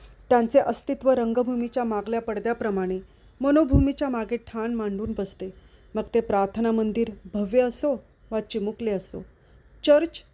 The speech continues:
ही संस्थाच मोठी संमोहन टाकणारी आहे आणि ते चर्च जितके जुने, तितके त्याचे संमोहन अधिक.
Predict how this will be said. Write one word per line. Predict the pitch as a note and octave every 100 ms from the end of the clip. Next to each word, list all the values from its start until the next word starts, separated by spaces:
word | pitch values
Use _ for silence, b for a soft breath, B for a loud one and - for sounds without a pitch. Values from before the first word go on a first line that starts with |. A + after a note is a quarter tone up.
| _
ही | D4
संस्थाच | C#4 C4+ A#3+ A3+ D4 C#4+
मोठी | B3 A#3 B3+
संमोहन | A#3 A3+ A3 B3 B3 C4+ - _
टाकणारी | G#3+ G#3 G#3 G#3+ G#3+
आहे | F3+ F3+ - b b b b
आणि | - D#4+
ते | E4+ E4
चर्च | - D4+ C#4+ - - _ G3
जितके | G#3+ A#3 - C4
जुने, | A3+ A3+ A3 - B B
तितके | B3+ B3 C#4+
त्याचे | C#4+ A#3+ B3
संमोहन | B3 A#3+ A3 A3+ A3+ A#3
अधिक. | G#3 F3+